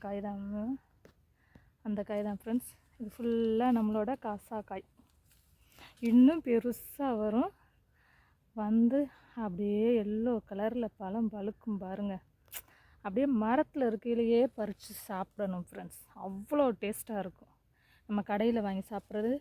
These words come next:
நிறைய கெமிக்கல்ஸ்லாம் யூஸ் பண்ணுவாங்க. இது நாமளே பழுக்க வச்சு, மேக்ஸிமம் மரத்திலே பழுக்க விட்டு எடுக்கிறப்ப இன்னும் அவ்வளோ டேஸ்டா இருக்கும் ஃப்ரெண்ட்ஸ். எல்லாரும் வாங்கி சாப்பிட்டு பாருங்க. ஓகே ஃப்ரெண்ட்ஸ்,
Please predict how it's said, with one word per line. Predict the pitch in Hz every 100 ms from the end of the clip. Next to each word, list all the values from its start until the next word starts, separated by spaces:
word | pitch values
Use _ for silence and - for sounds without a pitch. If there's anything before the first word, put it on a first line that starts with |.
| -
நிறைய | 202 214 220 208
கெமிக்கல்ஸ்லாம் | 220 - 220 - 214 208
யூஸ் | - -
பண்ணுவாங்க. | 190 185 180 196 294 _ _ _ _ - - 269
இது | 269 240 233
நாமளே | 233 254 262 240 277 262 233 214 208 _ -
பழுக்க | 220 220 -
வச்சு, | 214 - 226
மேக்ஸிமம் | 240 - 269 226
மரத்திலே | 240 262 262 233
பழுக்க | 214 233
விட்டு | 226 214
எடுக்கிறப்ப | 214 220 - 285 240
இன்னும் | 269 294 202
அவ்வளோ | 214 240 226
டேஸ்டா | 220 - 233
இருக்கும் | 196 - 208
ஃப்ரெண்ட்ஸ். | 208 302 - - _ _ _ _ _ -
எல்லாரும் | 202 208 196 196
வாங்கி | 202 -
சாப்பிட்டு | 196 190 - 180
பாருங்க. | 196 185 208 277 - _ _ _ _ _ _ _ _ - 220
ஓகே | _ 254 240 -
ஃப்ரெண்ட்ஸ், | 233 220 -